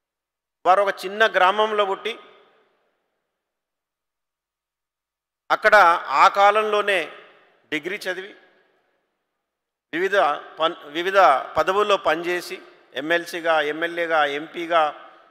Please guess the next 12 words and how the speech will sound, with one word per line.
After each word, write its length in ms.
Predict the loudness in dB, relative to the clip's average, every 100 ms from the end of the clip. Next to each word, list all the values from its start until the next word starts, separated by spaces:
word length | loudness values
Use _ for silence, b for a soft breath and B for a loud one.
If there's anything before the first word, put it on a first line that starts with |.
| _
వివిధ 200 | -6 -6
శాఖల్లో 520 | 0 2 4 2 2
మంత్రులుగా, 840 | 0 -2 -2 -2 2 2 0 -10 -20 -20 _ -10
ముఖ్యమంత్రిగా, 960 | -8 -4 -2 -2 -4 -2 0 -2 -8 -20 -20 _ _ -4
చివరికి 380 | -4 -4 -10 -2
గవర్నర్గా 400 | 2 2 2 0
కూడా 180 | 0 -2
పనిచేశారు. 560 | -2 -4 -6 -14 -20 -20 _ _ _ _ _ _ _ _ _ _ _ _ _ _ _ _ _ 4
నాకున్నటువంటి 680 | 4 4 2 0 2 0 4
అవగాహన 460 | 6 6 4 2
ప్రకారం 640 | 0 0 2 2 2 -4 -16 -20 _ _ _ _ _ _ _ _ _ _ _ _ _ -10
ఉమ్మడి 460 | 2 4 4 2